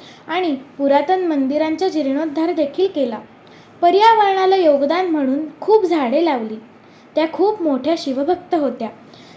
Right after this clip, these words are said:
शंकराची पूजा केल्याशिवाय पाण्याचा घोट देखील प्राशन करत नसत. सतराशे सदुसष्ट मध्ये पतीच्या व सासऱ्यांच्या निधनानंतर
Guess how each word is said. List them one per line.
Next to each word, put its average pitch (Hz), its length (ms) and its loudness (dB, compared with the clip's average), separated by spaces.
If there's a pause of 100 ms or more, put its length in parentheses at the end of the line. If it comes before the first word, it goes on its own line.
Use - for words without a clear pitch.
शंकराची 415 640 0
पूजा 339 320 0
केल्याशिवाय 302 720 -4 (340)
पाण्याचा 311 420 0
घोट 311 300 0
देखील 339 380 -2
प्राशन 349 460 -4
करत 302 340 -4
नसत. 240 300 -6 (1400)
सतराशे 311 580 -8
सदुसष्ट 359 640 -8
मध्ये 247 460 -8 (340)
पतीच्या 320 480 -6 (300)
व 311 80 -2
सासऱ्यांच्या 320 680 -4
निधनानंतर 285 840 -2